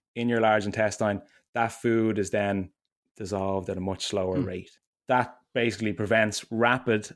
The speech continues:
Speaker 1: and unnecessary spikes in blood sugar.
Speaker 2: And is there a, a perfect amount of fiber we should be trying to get into our diet every day?
Speaker 1: There isn't a perfect amount, but they say that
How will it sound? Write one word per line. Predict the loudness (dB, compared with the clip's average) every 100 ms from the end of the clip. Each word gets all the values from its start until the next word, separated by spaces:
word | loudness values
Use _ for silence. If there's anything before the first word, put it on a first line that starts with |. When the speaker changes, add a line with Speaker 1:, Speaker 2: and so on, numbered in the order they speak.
| -4
Speaker 1:
and | -2 -2
unnecessary | -2 2 2 2 0 0 0 0
spikes | -2 -4 -4
in | -6
blood | -6 -4
sugar. | -6 -8 -14 _ _ -20 -20 _
Speaker 2:
And | 2 4
is | 4
there | 4 6
a, | 6 6 4 0 -6 _ _ _ _ _ _ _
a | -2
perfect | 2 4 2 4
amount | 6 6 4 2
of | 0
fiber | 4 4 6 4 4
we | 0
should | 0
be | 0
trying | 2 2
to |
get | 2 2
into | 2 0
our |
diet | 2 2 2 0
every | 2
day? | 2 0 _ _ _ _
Speaker 1:
There | 2
isn't | 4 4
a |
perfect | 0 -4 2 4 4 2 4
amount, | 4 4 0 -4
but | 2 2 0 -10 -16 -20 -20 _ _ _ _
they | 2 2
say | 4 4 6 4 4
that | 4 4 2 -4